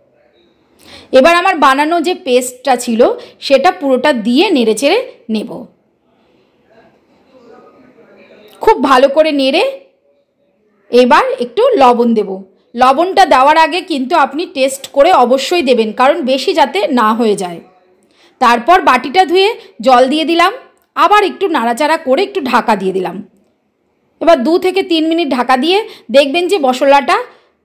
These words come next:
ফুটছে কিনা। এবার মশলাটা ফোটা শুরু হয়ে গেছে, দইটা দেব। দইটা দেওয়ার সময় মনে রাখবেন আঁচটা কিন্তু কম করে দেবেন, গ্যাসের আঁচটা একদম কম করে দেবেন, না হলে দইটা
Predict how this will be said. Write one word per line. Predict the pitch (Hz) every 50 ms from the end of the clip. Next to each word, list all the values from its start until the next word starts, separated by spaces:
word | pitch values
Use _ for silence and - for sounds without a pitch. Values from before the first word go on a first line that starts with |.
| _ _
ফুটছে | - 311 277 - - - 262
কিনা। | - - 190 170 151 - - - - _ _ _ _ _ _ _ _ _ _ _ _ _ _ -
এবার | 240 254 247 240 254
মশলাটা | 254 254 262 339 330 320 262 330 302 311
ফোটা | 302 254 254 277 277 -
শুরু | 269 262 302
হয়ে | 302 349 349 349 330 359
গেছে, | 349 349 392 480 494 - - - - _ _ 202
দইটা | 214 294 320 349 285 - 269 226 208
দেব। | 208 190 190 190 180 175 247
দইটা | 277 330 359 359 427 415 -
দেওয়ার | 277 247 269 - - - - 277 - - -
সময় | 349 339 320 302 294 262
মনে | 240 247 277 320 349
রাখবেন | 339 294 247 254 247 262 302 294 - - - - - _ - 269 302
আঁচটা | 349 339 - - 415 392
কিন্তু | - 370 359 349 403 403 403 285
কম | 247 233 240 233
করে | 247 220 214 196
দেবেন, | 202 202 202 196 196 190
গ্যাসের | 233 247 269 - 370 370 349 - - 240
আঁচটা | 254 254 - 330 359 - -
একদম | 233 233 247 254 254 359 370 370
কম | - 294 254 247 247 247
করে | 262 247 226 214
দেবেন, | 220 226 226 220 233
না | 247 285
হলে | 311 349 359 269 220 254
দইটা | 262 269 247 233 359